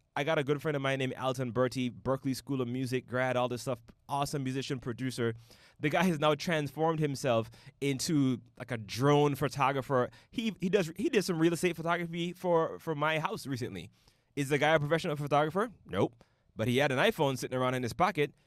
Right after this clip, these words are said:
and he monetized the heck out of it.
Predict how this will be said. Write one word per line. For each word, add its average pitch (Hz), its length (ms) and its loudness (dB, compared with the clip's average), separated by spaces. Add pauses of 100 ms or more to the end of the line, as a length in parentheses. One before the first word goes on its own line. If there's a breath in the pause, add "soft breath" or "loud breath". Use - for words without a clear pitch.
(100)
and 107 140 -4
he 151 100 0
monetized 123 720 -2
the 120 140 -6
heck 113 400 -6 (200 soft breath)
out 95 160 -2
of 78 120 -8
it. - 240 -14